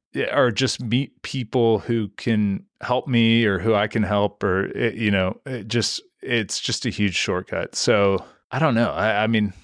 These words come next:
eh, I, I don't know what would have happened if I, I don't know the counterfactual, but, like, I'd have an R I A right now.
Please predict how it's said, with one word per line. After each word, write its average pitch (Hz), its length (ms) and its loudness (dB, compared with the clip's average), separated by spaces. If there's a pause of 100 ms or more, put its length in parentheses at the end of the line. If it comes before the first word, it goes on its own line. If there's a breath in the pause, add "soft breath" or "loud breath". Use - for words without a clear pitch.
(180)
eh, 101 280 -4
I, 101 460 -4
I 117 40 2
don't 110 160 0
know 104 120 2
what 101 200 2
would 95 100 -2
have 87 120 -2
happened 90 340 -4
if - 140 -6
I, 90 180 -2 (460)
I 117 120 0
don't 117 200 2
know 110 160 6
the 104 100 -2
counterfactual, 101 800 0
but, 98 220 0
like, 98 260 0 (160)
I'd 117 180 -8
have 110 200 -2
an 107 80 0
R 110 180 4
I 104 100 2
A 120 140 4
right 85 220 -2 (100)
now. - 140 -14